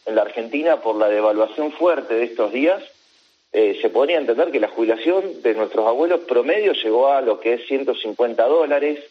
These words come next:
quizás casi ocho veces menos de lo que es en España una jubilación,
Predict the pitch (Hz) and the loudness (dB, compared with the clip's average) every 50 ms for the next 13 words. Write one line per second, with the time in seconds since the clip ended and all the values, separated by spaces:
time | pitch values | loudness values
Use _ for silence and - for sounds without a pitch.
0 | _ _ _ _ _ _ _ _ _ _ _ _ _ _ - 120 120 - - 139 | _ _ _ _ _ _ _ _ _ _ _ _ _ _ -8 -6 -2 0 -2 -2
1 | 139 - 156 139 - - 139 139 143 139 135 135 160 135 143 - - 127 123 139 | 0 -2 -4 -4 -2 0 0 0 0 0 0 0 2 2 2 0 -2 -4 -2 0
2 | 156 175 175 165 135 120 110 107 104 - 110 113 117 113 - 113 101 98 92 - | 0 2 2 0 0 0 0 0 0 0 0 0 0 -2 -2 -4 -4 -4 -2 0
3 | - 156 151 147 143 127 113 110 101 98 - - 98 98 95 92 - 90 - - | 0 0 0 0 -2 -2 -2 -2 -2 -2 -4 -4 -4 -2 -2 -2 -2 -2 -2 0
4 | 143 143 147 147 156 | 2 2 2 2 0